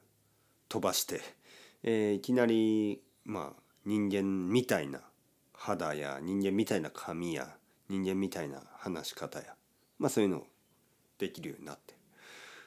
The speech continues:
で、それがすごく気持ち悪く見えますよね。人間が人間を作ってしまったみたいなね。これもやっぱり本能的にちょっとこう気持ち悪く感じるんでしょうね。自然なのはやっぱり普通に、あのー、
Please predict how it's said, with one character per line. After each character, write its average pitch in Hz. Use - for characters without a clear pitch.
で、 131
そ 131
れ 165
が 165
す -
ご 175
く -
気 -
持 117
ち 127
悪 185
く -
見 73
え 69
ま 67
す -
よ -
ね。 147
人 127
間 143
が 113
人 123
間 143
を -
作 -
っ -
て -
し -
ま 69
っ -
た -
み 98
た 90
い 90
な 107
ね。 -
こ 202
れ 240
も 254
や 254
っ 254
ぱ -
り 110
本 170
能 175
的 165
に 139
ち -
ょ -
っ -
と -
こ 80
う -
気 -
持 120
ち 120
悪 101
く -
感 92
じ 95
る 95
ん 82
で -
し -
ょ -
う -
ね。 160
自 -
然 226
な 240
の 131
は 123
や 82
っ -
ぱ 101
り 80
普 -
通 95
に、 85
あ 92
の 73
ー、 -